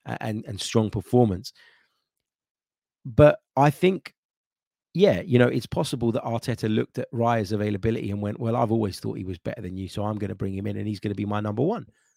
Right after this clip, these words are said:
That's fine. Arteta's the manager, is well within his rights to do that.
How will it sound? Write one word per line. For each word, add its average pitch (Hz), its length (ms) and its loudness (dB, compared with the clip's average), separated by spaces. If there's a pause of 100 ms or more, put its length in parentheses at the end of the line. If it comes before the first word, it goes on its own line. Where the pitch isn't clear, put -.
That's 165 180 -8
fine. 226 360 -4 (540)
Arteta's 165 420 -4
the 156 60 4
manager, 170 340 -2
is 98 80 -6
well 131 180 2
within 123 220 -2
his 104 120 -6
rights 120 240 -8
to 127 60 -16
do 135 220 -2
that. 107 180 -6